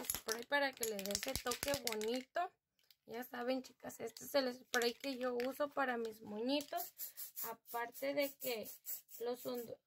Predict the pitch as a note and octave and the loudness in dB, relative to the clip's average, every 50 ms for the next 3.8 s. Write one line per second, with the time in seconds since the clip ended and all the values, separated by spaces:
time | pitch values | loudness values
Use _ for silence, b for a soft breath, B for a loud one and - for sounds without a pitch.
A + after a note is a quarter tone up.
0 | _ - B3+ C4 C4 B3 B3 B3 A#3 A#3+ A#3+ B3 - C#4 C4+ C4 C4 C4 - - | _ -4 -2 0 0 2 2 4 4 4 2 2 0 0 0 0 -2 -4 -4 -2
1 | C4+ C4+ C4+ - - - - C4 C4+ - - D4 D4 C#4+ - C4 B3+ B3+ B3+ C4 | -4 -4 -4 -6 -12 -12 -10 -10 -10 -8 -6 -6 -6 -6 -6 -6 -4 -4 -2 -2
2 | C4 C4 C4 B3+ C4 C4+ - - C4+ C4 C4 - C4 C4 C4 B3+ C4 C4+ - C4+ | -2 -2 -4 -4 -4 -4 -4 -2 -4 -4 -2 -2 -2 0 0 0 -2 -2 -6 -8
3 | C4 B3+ - - _ _ C#4+ C#4+ D4 D4 D4 D#4+ E4 F4 E4+ | -10 -10 -12 -16 _ _ 0 2 2 2 0 -2 -6 -6 -8